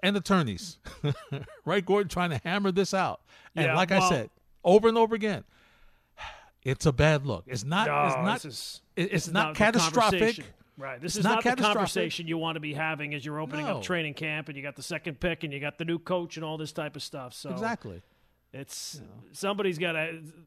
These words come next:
Speaker 2: come put their heads together and say, "You know what? Let's get this done. Let's get the kid in camp and let's, let's start rolling."
Speaker 1: Yeah, you know, on the first day, you want him there. Tomorrow, you want him on the field. Uh, let, let's get ro-, going here. Let's get started,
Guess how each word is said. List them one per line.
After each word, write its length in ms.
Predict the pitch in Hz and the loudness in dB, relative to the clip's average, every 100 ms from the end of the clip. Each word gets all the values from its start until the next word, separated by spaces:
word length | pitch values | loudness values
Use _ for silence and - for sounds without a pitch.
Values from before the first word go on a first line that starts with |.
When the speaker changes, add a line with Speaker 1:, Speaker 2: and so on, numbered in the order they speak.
| - | -20
Speaker 2:
come 360 | - 180 175 160 | -8 -6 -6 -8
put 160 | 185 196 | -6 -4
their 100 | 160 | -4
heads 180 | 170 - | -4 -6
together 440 | 147 147 127 123 _ - | -8 -8 -8 -12 _ -20
and 320 | 139 139 135 | -16 -14 -14
say, 220 | 165 143 | -10 -8
"You 80 | 147 | -6
know 100 | 160 | -4
what? 240 | 175 180 | -2 -2
Let's 160 | 170 151 | -4 -6
get 160 | 185 160 | -6 -6
this 160 | 147 | -6
done. 300 | 151 156 151 | -4 -4 -4
Let's 120 | 147 | -8
get 140 | - 165 | -10 -10
the 60 | |
kid 240 | 170 180 180 | -6 -6 -4
in 80 | 165 | -6
camp 340 | 170 151 - | -6 -8 -10
and 100 | 147 | -10
let's, 320 | 147 - - - | -12 -12 -16 -14
let's 180 | 139 | -12
start 220 | - 180 139 | -4 -4 -4
rolling." 300 | 147 120 98 _ _ _ | -6 -8 -14 _ _ _
Speaker 1:
Yeah, 240 | 262 185 98 170 | -8 -6 -8 -8
you 100 | 165 | -8
know, 220 | 139 135 | -6 -4
on 160 | 156 147 | -2 0
the 80 | 139 | 2
first 340 | 196 226 - | 6 6 6
day, 320 | 202 214 165 | 2 4 4
you 200 | 175 165 | 4 2
want 240 | 165 180 180 | 4 6 6
him 140 | 208 | 6
there. 400 | 233 262 - - _ _ - 165 | 4 2 0 -8 _ _ -8 0
Tomorrow, 400 | 165 254 190 185 | 4 6 8 8
you 160 | 175 | 6
want 240 | 170 147 185 | 4 4 2
him 100 | 156 | 2
on 160 | 160 | 2
the 60 | 190 | 0
field. 400 | 294 285 107 - - | -2 -2 -4 -6 -6
Uh, 80 | 165 156 | -6 -4
let, 200 | 160 147 | -6 -2
let's 200 | 160 - | -2 0
get 160 | 226 214 | -4 -4
ro-, 280 | 208 240 285 | -2 -2 -2
going 320 | 202 285 311 | -2 -2 0
here. 180 | 131 117 | -2 -4
Let's 220 | 127 - | -6 -6
get 180 | 226 - | -8 -8
started, 400 | - 294 139 | -6 -6 -6